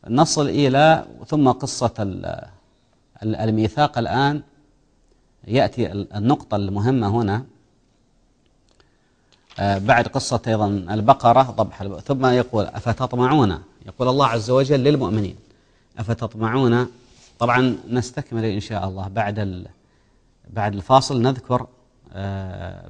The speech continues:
بعض ال-، الخلاصة من، من هذه الآيات الطويلة، ماذا يريد الله عز وجل أن يقول لنا وأن يقول للصحابة أنفسهم أو المهاجرين والأنصار الموجودين في عهد النبي عليه الصلاة والسلام، ماذا يريد أن يقول من خلال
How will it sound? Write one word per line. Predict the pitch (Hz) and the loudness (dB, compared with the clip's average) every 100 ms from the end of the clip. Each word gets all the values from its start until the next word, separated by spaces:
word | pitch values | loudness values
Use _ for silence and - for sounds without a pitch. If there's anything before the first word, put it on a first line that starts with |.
| 95 | -4
بعض | 123 117 110 | 0 0 0
ال-، | 98 92 87 90 98 65 69 - 113 | -4 -8 -14 -18 -20 -20 -20 -20 -14
الخلاصة | 107 - 127 143 - 107 | -12 2 6 6 6 -4
من، | 98 90 | -4 -6
من | 98 98 | -8 -2
هذه | 123 123 104 | 0 0 -2
الآيات | 101 95 107 123 113 | -4 -6 -2 0 -2
الطويلة، | - 101 120 147 139 | -6 -2 0 0 0
ماذا | 131 147 127 | 0 0 2
يريد | 110 131 127 - - | 0 0 -4 -8 -10
الله | 104 113 120 | -2 0 0
عز | 107 98 | -2 -6
وجل | 104 101 110 107 | -4 -4 -6 -8
أن | 101 | -8
يقول | 95 90 127 143 | -10 -10 -6 -4
لنا | 135 131 131 123 | -2 -2 -2 -4
وأن | 101 92 104 | -8 -6 -4
يقول | 107 156 185 | -4 -4 -4
للصحابة | 170 - 135 151 123 | -6 -10 -8 -6 -8
أنفسهم | 117 113 117 - 107 98 | -8 -8 -10 -10 -12 -8
أو | 95 | -6
المهاجرين | 95 90 - 87 101 95 135 | -6 -10 -16 -10 -8 -4 -4
والأنصار | 131 82 98 - 113 | -4 -4 -8 -8 -8
الموجودين | 98 95 95 117 113 | -8 -10 -8 -6 -6
في | 104 | -4
عهد | 104 95 | -6 -6
النبي | 98 104 | -10 -10
عليه | 101 98 | -8 -8
الصلاة | - 95 90 | -12 -18 -18
والسلام، | 87 107 117 143 156 _ _ _ _ _ _ _ _ _ _ _ | -14 -8 -4 -4 -6 _ _ _ _ _ _ _ _ _ _ _
ماذا | 120 131 165 160 | 0 4 4 4
يريد | 147 143 151 | 4 4 4
أن | 120 | 4
يقول | 123 123 151 139 | 2 2 2 2
من | 117 | 2
خلال | - 120 143 151 135 | -2 -2 0 0 -2